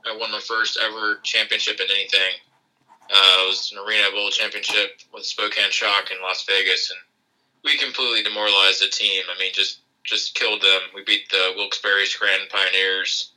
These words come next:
uh, seventy-four to twenty-four. I mean, it was just not even close. Um, but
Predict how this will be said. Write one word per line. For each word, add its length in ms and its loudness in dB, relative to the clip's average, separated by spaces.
uh, 160 0
seventy-four 640 -2
to 80 -2
twenty-four. 680 -4
I 80 -10
mean, 80 2
it 120 2
was 140 0
just 400 2
not 160 6
even 260 2
close. 720 0
Um, 300 -2
but 240 4